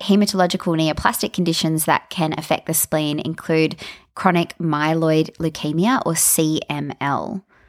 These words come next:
C M L is a myeloproliferative disease where the normal bone marrow is replaced by neoplastic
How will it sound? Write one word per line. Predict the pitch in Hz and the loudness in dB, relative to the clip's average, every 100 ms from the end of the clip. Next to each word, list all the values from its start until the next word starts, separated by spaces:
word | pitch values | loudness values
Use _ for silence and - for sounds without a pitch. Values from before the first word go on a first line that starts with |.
| _ - _ _ _ _ | _ -20 _ _ _ _
C | - - 240 | -6 0 2
M | 233 214 | 4 4
L | 190 185 - | 6 4 4
is | 175 180 | 2 2
a | |
myeloproliferative | 175 175 180 170 - 180 214 214 196 196 | 4 4 4 2 2 0 0 0 -2 -2
disease | 180 160 143 156 214 226 - | -2 -2 -4 -4 -4 -6 -8
where | 175 165 165 165 | -2 2 4 4
the | 170 | 4
normal | 170 175 190 | 4 6 4
bone | 202 165 165 | 4 2 2
marrow | 165 156 156 151 - | 0 0 0 0 0
is | 160 156 | -2 -2
replaced | 156 - - 160 170 - - | -4 -2 0 0 0 -4 -2
by | 165 143 147 147 | -2 0 -2 -6
neoplastic | - 170 160 151 147 143 151 | -2 2 2 0 -2 0 -4